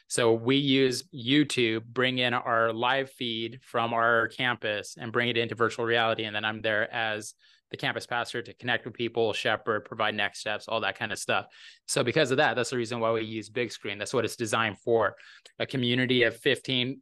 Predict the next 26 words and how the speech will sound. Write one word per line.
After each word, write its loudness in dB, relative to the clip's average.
top 2
fifteen -2
people 0
coming 0
in 0
and -2
sitting -6
down, 0
watching 2
a -6
service -2
all 0
together -2
and -10
connecting -6
with -6
each -6
other. 2
So 0
easiest 2
to -6
get 4
into, -2
all 2
of -2
them. -2